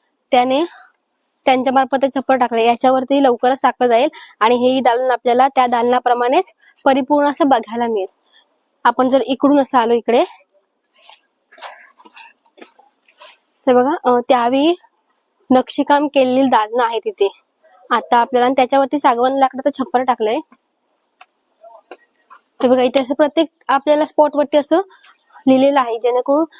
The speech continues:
अ, त्याची माहिती मिळावी की नेमकं आपल्याला आतमध्ये काय बघायला मिळणार आहे किंवा ती जागा कोणती आहे, तो स्पॉट कोणता आहे.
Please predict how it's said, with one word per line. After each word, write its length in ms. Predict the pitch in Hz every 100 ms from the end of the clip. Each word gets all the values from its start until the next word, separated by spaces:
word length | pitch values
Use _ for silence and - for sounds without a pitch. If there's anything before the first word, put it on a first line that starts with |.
| - _
अ, 60 | 247
त्याची 260 | 240 254 294
माहिती 300 | 269 262 285
मिळावी 300 | 277 262 285
की 120 | 294
नेमकं 300 | 269 254 277
आपल्याला 340 | 254 262 269
आतमध्ये 360 | 277 - 254 269
काय 200 | 262 262
बघायला 340 | 247 240 262 247
मिळणार 200 | 233 233
आहे 100 | 240
किंवा 220 | 247 247
ती 300 | - - 254
जागा 240 | 226 233
कोणती 280 | 247 233 240
आहे, 100 | 240
तो 60 | 262
स्पॉट 300 | - 240 247
कोणता 320 | 220 214
आहे. 80 | 202